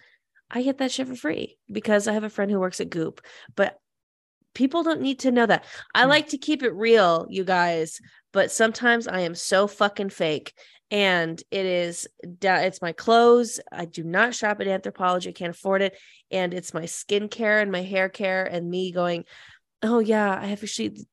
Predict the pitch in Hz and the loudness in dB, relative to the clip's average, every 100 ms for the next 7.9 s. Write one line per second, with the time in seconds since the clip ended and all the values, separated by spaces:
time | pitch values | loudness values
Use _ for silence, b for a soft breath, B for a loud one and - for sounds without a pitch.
0 | - 190 190 180 185 165 185 170 170 170 | -4 -2 0 0 -2 -2 -2 0 -2 -4
1 | 87 - - 196 185 185 180 220 - _ | -6 -6 -8 -8 -8 -6 -6 -8 -16 _
2 | _ _ _ _ _ _ 220 208 - 190 | _ _ _ _ _ _ -4 -4 -4 -8
3 | 175 220 277 - - _ _ _ _ - | 4 4 6 2 0 _ _ _ _ -8
4 | 254 202 214 175 160 - _ - - _ | -8 2 4 4 0 -8 _ -20 -20 _
5 | _ - 220 170 156 - _ _ _ _ | _ -2 0 0 -2 -10 _ _ _ _
6 | 220 214 262 262 - - 208 240 240 226 | -8 -2 -2 -2 -8 -8 -4 -4 -2 2
7 | 220 208 202 202 - 220 214 226 247 | 4 4 0 -4 0 2 2 0 -6